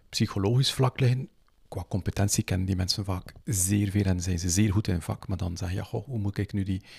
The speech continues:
helikopterview ontwikkelen? Of hoe moet ik voldoende rust, eh, behouden? Of hoe kan ik voldoende weerstand bieden tegen, eh, de grote spanningen en stress waar ik, eh, aan onderheven ben?" Dus op die manier ben ik zeer vaak met, eh, stress en stressbegeleiding bezig.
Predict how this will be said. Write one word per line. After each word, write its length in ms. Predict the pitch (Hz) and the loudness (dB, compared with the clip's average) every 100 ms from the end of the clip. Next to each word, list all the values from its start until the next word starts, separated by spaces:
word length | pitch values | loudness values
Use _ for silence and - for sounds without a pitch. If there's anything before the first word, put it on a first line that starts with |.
| - - | -20 -16
helikopterview 920 | - 101 - - - 95 98 98 98 | -6 -4 -4 -6 -8 -2 0 2 0
ontwikkelen? 500 | 143 113 - 98 104 | -2 -2 -2 -2 -2
Of 100 | 98 | -4
hoe 100 | 113 104 | -4 -4
moet 200 | 110 98 | -2 -4
ik 120 | - | -4
voldoende 460 | - 101 101 98 95 - - - | -4 0 2 0 -2 -10 -18 -12
rust, 520 | - 104 101 - - 107 | -2 0 0 -2 -4 -4
eh, 300 | 98 95 92 - - - | -2 -2 -4 -8 -20 -10
behouden? 520 | 110 95 101 104 104 | -2 2 4 4 2
Of 140 | 101 - | 0 0
hoe 100 | 110 | -2
kan 180 | - 101 | 0 -2
ik 200 | - - | -4 -6
voldoende 640 | 107 107 98 101 101 101 98 - - | -4 -2 -2 -2 0 0 -2 -14 -12
weerstand 560 | - 104 - 104 101 - | 0 2 2 0 -2 -2
bieden 340 | 117 104 101 | -4 -2 -2
tegen, 480 | - 101 98 - 98 98 98 | -2 -4 -2 -4 -4 -2 -2
eh, 60 | 95 - - - | -4 -12 -20 -8
de 100 | 113 | -4
grote 580 | 92 104 107 - 101 95 | 0 2 0 0 0 0
spanningen 600 | 98 - - 107 104 98 | 0 0 -2 -2 0 0
en 80 | 101 | 0
stress 400 | - - 104 - | 0 0 0 0
waar 180 | 107 101 | -2 -4
ik, 180 | 98 - | -6 -6
eh, 300 | 98 95 101 | -4 -4 -4
aan 100 | 101 | -4
onderheven 480 | 95 95 92 101 101 | -2 -2 -2 -2 -4
ben?" 160 | 101 | -4
Dus 160 | 98 - | -4 -6
op 140 | 98 | -4
die 80 | 101 | 0
manier 220 | 98 92 | 2 2
ben 100 | 90 | 2
ik 120 | 90 - | 0 -2
zeer 320 | - 101 98 | 2 2 2
vaak 360 | 101 92 - | -2 -4 -6
met, 260 | 113 104 - | -10 -10 -10
eh, 40 | 117 | -4
stress 420 | - - 101 98 | -4 0 0 -2
en 80 | 98 | -4
stressbegeleiding 800 | - - 95 104 90 95 95 98 | -8 -10 -8 -6 -6 -4 -4 -4
bezig. 360 | 98 98 104 | -6 -6 -12